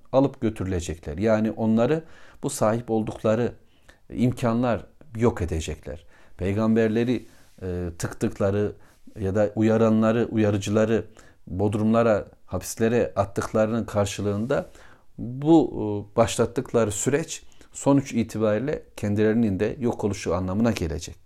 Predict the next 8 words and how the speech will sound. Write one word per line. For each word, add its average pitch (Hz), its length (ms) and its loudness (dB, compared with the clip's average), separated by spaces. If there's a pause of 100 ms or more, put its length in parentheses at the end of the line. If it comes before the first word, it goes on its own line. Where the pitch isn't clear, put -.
(640)
İşte 147 300 2
tüm 170 240 4
bunlar 101 440 2
ve 117 340 2
bunlara 131 400 6
benzeyen 131 520 4
diğer 139 280 8
kavimler, 82 640 -4